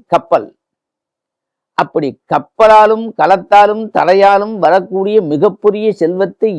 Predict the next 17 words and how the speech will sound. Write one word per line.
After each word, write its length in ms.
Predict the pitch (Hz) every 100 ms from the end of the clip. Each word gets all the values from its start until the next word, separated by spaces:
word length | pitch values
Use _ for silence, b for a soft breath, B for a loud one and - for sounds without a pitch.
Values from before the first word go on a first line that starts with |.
| 151
ஈட்டுகின்ற 480 | 202 - 196 214 262 233
செல்வந்தர்கள் 600 | 147 131 110 98 - - _ _ _ _ _
இந்த 300 | 165 175 139
ரெண்டு 480 | 120 185 226 170 123
பேரும். 380 | 170 170 113 _ _ _ _ _ _ _ _ _ _ _ _ _
அப்படி 300 | - 196 165 -
களத்தினும் 760 | 190 254 208 247 226 208 196 -
காலினும் 720 | 175 175 220 208 196 185 165
தருவனர் 600 | - 180 220 214 190 156
ஈட்ட, 340 | 131 156 131 220 226 - - - _ _ _ _ _ _ _ _ _ _ _ _ _ _ _ _ _ _ _ _ _ _ _
கப்பல் 420 | - 196 - 269
வழியாகவும் 800 | 233 214 214 202 190 196 214 226
வண்டி 320 | 175 214 247
வழியாகவும் 760 | 233 208 202 196 185 170 196 220
பொருள்களை 580 | 196 214 196 196 190 170
கொண்டு 300 | 175 196 208
வந்து 640 | 185 180 180 175 170 156